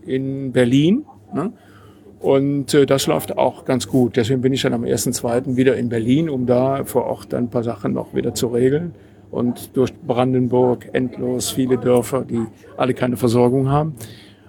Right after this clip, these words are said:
Äh, und die brauchen natürlich eine Versorgung. Und deswegen ist mein Ansatz, diese Online-Geschichte da reinzubringen,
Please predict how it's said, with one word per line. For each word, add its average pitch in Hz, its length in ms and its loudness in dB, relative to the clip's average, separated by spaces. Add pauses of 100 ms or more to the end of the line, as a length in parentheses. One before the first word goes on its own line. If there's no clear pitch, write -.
(120)
Äh, 131 140 0
und 127 260 -2
die 147 80 2
brauchen 127 400 0
natürlich 117 340 -2
eine 120 120 -2
Versorgung. 120 520 -4
Und - 160 -12
deswegen 147 380 2
ist - 260 -2
mein 127 400 2
Ansatz, 135 540 2
diese 123 280 -4
Online-Geschichte 139 720 0
da 131 80 0
reinzubringen, 131 720 0